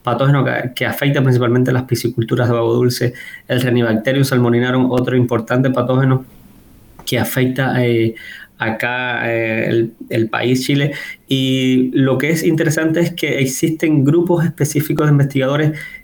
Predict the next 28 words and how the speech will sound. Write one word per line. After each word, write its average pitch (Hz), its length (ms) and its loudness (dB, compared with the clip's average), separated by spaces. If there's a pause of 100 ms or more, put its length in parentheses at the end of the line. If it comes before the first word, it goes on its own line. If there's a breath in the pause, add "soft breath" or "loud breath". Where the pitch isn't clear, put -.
(120)
que 127 440 0
se 131 440 -4
concentran 156 600 0
en 147 140 2
un 147 160 2
particular 143 520 0
patógeno 139 580 2 (320)
para 123 160 -2
estudiarlo, 139 680 0 (260 loud breath)
pero 123 320 -2
es 131 320 -4
un 131 180 2
tema 135 260 0
que 123 160 -2
generalmente 135 720 0 (340 loud breath)
es 139 160 0
puramente 143 600 2
académico 117 600 0
y 127 280 0
transferir 131 640 0
ese 170 220 0
conocimiento 143 800 2
desde 117 340 0
la 117 80 -2
academia, 117 540 0
desde 110 140 0
el 113 40 0
laboratorio, 113 560 0